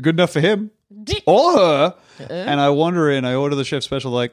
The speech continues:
Speaker 1: "It's for two people," and I was like, "Huh?"
Speaker 2: Meh.
Speaker 1: And at that point, I was too embarrassed to leave or order something else because I, I was like, "Well, it's still a pretty good deal," because it was like, I don't know, you know,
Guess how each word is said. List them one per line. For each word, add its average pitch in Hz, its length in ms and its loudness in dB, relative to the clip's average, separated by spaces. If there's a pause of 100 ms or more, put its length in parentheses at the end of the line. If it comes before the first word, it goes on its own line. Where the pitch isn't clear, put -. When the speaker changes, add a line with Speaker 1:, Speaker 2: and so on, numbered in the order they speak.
(120)
Speaker 1:
"It's 147 140 -12
for 170 100 -6
two 175 240 -4
people," 175 460 -4 (360)
and 135 160 -4
I 135 140 -2
was 123 100 -6
like, 127 200 -4 (280)
"Huh?" 160 300 -2 (420)
Speaker 2:
Meh. 285 200 -6 (360)
Speaker 1:
And 143 680 -2
at 147 160 -2
that 165 160 -2
point, 175 180 -4
I 160 80 2
was 139 180 -4
too 202 200 0
embarrassed 180 560 -2
to 180 80 -4
leave 156 420 -4
or 143 180 0
order 151 200 -2
something 147 340 -6
else 147 420 -8 (560)
because 143 320 0
I, 156 60 2 (180)
I 143 100 0
was 151 140 0
like, 147 240 0 (460)
"Well, 208 120 2
it's - 100 -4
still 311 180 -4
a 285 60 0
pretty 180 220 -4
good 127 220 -2
deal," 131 460 -2 (560)
because 143 540 0
it 151 80 -2
was 143 180 -4
like, 156 240 -2
I 160 80 0
don't 139 100 -4
know, 110 240 -8
you 139 80 -8
know, 120 160 -6